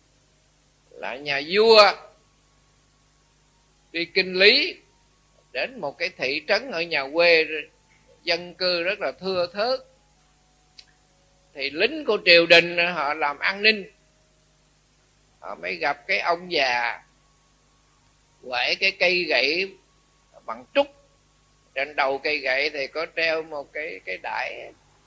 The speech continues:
bằng bàn, bàn tay vậy. Ông reo, ông đi rao bán bài học ngàn vàng. Thì lính của triều đình mới mời ông lão đó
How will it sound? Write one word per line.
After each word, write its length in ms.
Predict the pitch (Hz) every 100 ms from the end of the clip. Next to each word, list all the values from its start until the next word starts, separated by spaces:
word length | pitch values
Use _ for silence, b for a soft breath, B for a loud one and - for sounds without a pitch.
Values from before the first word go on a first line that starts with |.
| _
bằng 240 | 113 110 127
bàn, 420 | 117 120 135 131
bàn 220 | 120 110 127
tay 300 | 156 147 139
vậy. 280 | 113 - - _ _ _ _ - _ _ _ _ _ _
Ông 240 | 131 151
reo, 600 | 147 147 147 147 147 139 127 139 -
ông 160 | 151
đi 180 | 156 147
rao 220 | 147 139 147
bán 360 | 156 180 214
bài 240 | 156 135 127
học 200 | 120 127
ngàn 240 | 131 120 123
vàng. 240 | 110 107 _ _ _ _ _ _ _ _ _ _ _ _ _
Thì 100 | 127
lính 280 | 139 202 294
của 120 | 208 170
triều 160 | 156 151
đình 280 | 156 151 156
mới 120 | 190
mời 300 | 180 160 160
ông 220 | 160 170
lão 340 | 143 127 185
đó 320 | 233 214 240